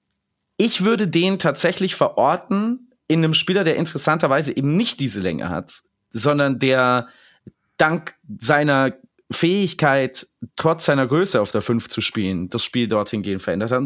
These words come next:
Das ist Draymond Green für mich. Draymond Green,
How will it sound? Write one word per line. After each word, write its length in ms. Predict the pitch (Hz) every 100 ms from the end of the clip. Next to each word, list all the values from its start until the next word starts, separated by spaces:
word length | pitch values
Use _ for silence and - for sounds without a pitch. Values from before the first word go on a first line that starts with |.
| 120
Das 180 | 147 156
ist 160 | -
Draymond 360 | 156 190 135 110
Green 280 | 156 214 240
für 140 | 101
mich. 340 | 87 - - -
Draymond 340 | 139 175 160
Green, 440 | 135 175 196 214